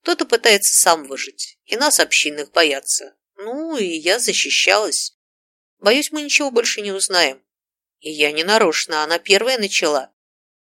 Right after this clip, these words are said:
Взгляд Зима стал тяжелым, таким, что я затылком его почувствовала. И поняла, не верит. Кстати, я бы тоже не поверила.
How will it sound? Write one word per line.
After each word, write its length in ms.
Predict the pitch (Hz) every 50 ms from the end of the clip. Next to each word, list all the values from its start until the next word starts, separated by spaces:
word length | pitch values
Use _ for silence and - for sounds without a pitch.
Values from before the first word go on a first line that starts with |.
| _ _ _ _ _ _ _ _ _ _ _ _ -
Взгляд 420 | 156 156 165 196 208 240 262 269
Зима 380 | 240 - - 226 247 247 247 240
стал 400 | - - - 202 208 220 220 -
тяжелым, 760 | - 226 202 185 175 - 170 190 220 240 240 220 170 160 160
таким, 400 | - 175 175 170 - - 233 247
что 200 | - - - 208
я 100 | 196 202
затылком 560 | 202 220 214 - - 175 196 196 - 208 208
его 160 | 208 190 180
почувствовала. 800 | - 175 175 - - - 151 - - - 143 139 135 135 135 _ _ _ _ _ _ _ _ _
И 140 | - - 302
поняла, 520 | - - 240 190 165 135 131 135 120 - _ _ _ _ _ _ _ -
не 180 | 214 226 208
верит. 460 | 147 139 135 131 - - - _ - _ _ _ _ _ _ _ _ _ -
Кстати, 380 | - - - 185 180 - - 196
я 100 | 196 180
бы 120 | 180 196
тоже 220 | - 165 156 156
не 100 | 160 165
поверила. 540 | 160 - 156 156 143 131 - 131 127 123 _